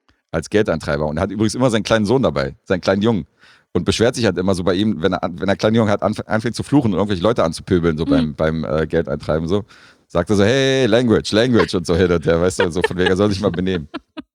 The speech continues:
Speaker 3: Ja.
Speaker 1: Auf jeden Fall auch immer geil, dass ein siebenjähriger Junge oder so immer am Start ist, so wenn er Geld eintreibt. Also es wird viel geflucht, das Fakometer schlägt, äh, schlägt an auf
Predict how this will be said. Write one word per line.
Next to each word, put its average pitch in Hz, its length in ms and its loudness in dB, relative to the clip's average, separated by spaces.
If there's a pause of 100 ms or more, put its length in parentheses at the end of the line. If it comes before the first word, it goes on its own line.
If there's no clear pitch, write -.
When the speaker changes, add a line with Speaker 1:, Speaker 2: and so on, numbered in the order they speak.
(120)
Speaker 3:
Ja. 101 180 -4 (140)
Speaker 1:
Auf 80 100 -8
jeden 85 140 -2
Fall 80 80 0
auch 78 100 -2
immer 78 140 -4
geil, 76 180 0
dass 76 160 -6
ein 69 220 -10 (260)
siebenjähriger 78 480 -6
Junge 78 220 -2
oder 80 120 -6
so - 120 -12
immer - 100 -12
am - 120 -10
Start 62 280 -8
ist, 65 120 -10
so - 100 -12
wenn - 100 -12
er - 100 -10 (140)
Geld 65 180 -6
eintreibt. - 380 -8 (960)
Also 107 160 0
es 107 80 -2
wird 123 100 -2
viel 123 140 0
geflucht, 113 360 0
das 98 100 -2
Fakometer 104 500 0
schlägt, - 420 -2
äh, 90 480 2
schlägt - 380 -6
an 95 180 0
auf - 320 -2